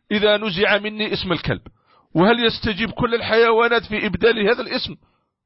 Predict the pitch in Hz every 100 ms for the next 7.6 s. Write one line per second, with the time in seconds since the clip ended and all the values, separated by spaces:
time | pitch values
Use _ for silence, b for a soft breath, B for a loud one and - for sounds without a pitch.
0 | - 175 - 165 185 170 151 151 160 151
1 | 160 147 143 117 95 - b b b b
2 | b b _ _ _ _ _ _ _ _
3 | _ - 120 - 151 117 127 113 135 120
4 | 95 107 - _ _ _ _ _ _ -
5 | 107 104 104 104 - 104 98 82 104 92
6 | - 90 87 101 - _ _ _ - 117
7 | - 143 143 135 113